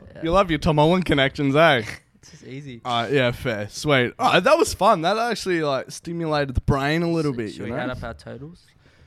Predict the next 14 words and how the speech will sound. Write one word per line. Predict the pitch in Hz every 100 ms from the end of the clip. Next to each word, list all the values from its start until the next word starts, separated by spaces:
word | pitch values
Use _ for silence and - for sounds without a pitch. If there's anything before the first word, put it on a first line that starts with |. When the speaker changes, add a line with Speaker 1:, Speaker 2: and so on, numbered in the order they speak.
| _
Speaker 1:
You | 165
know | 147
Speaker 2:
Um, | 143 131 127 - -
Speaker 1:
what? | 151
For | 180
the | 185
second | - 185 175
one, | 160
'cause | 160
I | 143
couldn't | 139 151 127
guess | 123 135
it, | 147
I'll | 120